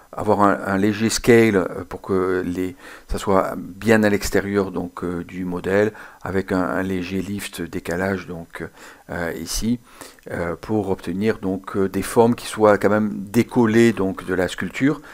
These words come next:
euh, ici, euh, de telle manière que si on veut donc faire le rendu, euh, avec un shader de la sculpture, on puisse venir, euh, mettre dessus donc notre, euh, création de lignes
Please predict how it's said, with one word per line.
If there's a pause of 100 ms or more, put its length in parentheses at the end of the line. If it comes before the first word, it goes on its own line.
(300)
euh,
ici, (400)
euh, (120)
de
telle
manière
que
si
on
veut
donc
faire
le
rendu, (400)
euh,
avec
un
shader
de
la
sculpture,
on
puisse
venir, (380)
euh,
mettre
dessus
donc (120)
notre, (480)
euh,
création
de
lignes